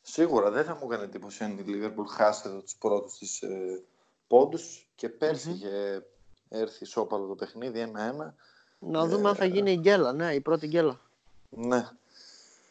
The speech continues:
Speaker 2: Και αν έτσι θα
Speaker 1: Αυτά.
Speaker 2: μπορέσει να το εκμεταλλευτεί η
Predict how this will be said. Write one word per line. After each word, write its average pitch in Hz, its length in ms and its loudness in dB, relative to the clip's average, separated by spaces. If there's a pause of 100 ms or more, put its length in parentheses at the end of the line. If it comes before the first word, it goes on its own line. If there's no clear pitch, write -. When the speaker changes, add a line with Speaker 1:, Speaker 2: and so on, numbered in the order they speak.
(400)
Speaker 2:
Και 175 120 8
αν 190 120 10
έτσι 208 180 8
θα - 100 4
Speaker 1:
Αυτά. 220 100 12
Speaker 2:
μπορέσει 208 260 6
να 196 100 6
το 180 80 2
εκμεταλλευτεί 160 640 2
η 190 180 4